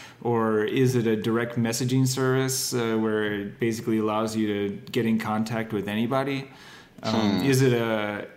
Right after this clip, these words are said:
Speaker 1: you know, I, I don't know what, I don't even know what Twitter is. I mean,
Speaker 2: Was
Speaker 1: people
Speaker 2: it,
Speaker 1: use
Speaker 2: was
Speaker 1: it
Speaker 2: it,
Speaker 1: differently.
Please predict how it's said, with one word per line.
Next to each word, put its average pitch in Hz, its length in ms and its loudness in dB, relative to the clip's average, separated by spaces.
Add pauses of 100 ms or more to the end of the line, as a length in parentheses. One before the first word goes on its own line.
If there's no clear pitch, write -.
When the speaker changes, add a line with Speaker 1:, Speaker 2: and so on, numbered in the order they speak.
Speaker 1:
you 143 140 0
know, 123 220 6
I, 131 500 -2
I 160 40 2
don't 170 140 0
know 151 120 0
what, 143 340 4
I 165 140 0
don't 214 120 2
even 135 160 4
know 120 140 2
what 123 240 0
Twitter 95 320 -2
is. 95 340 -6 (220)
I 131 100 0
mean, 131 220 6
Speaker 2:
Was 180 180 6
Speaker 1:
people 160 140 6
Speaker 2:
it, 135 40 2
Speaker 1:
use 135 160 0
Speaker 2:
was 135 120 2
Speaker 1:
it 120 80 2
Speaker 2:
it, - 100 -12
Speaker 1:
differently. 92 500 -6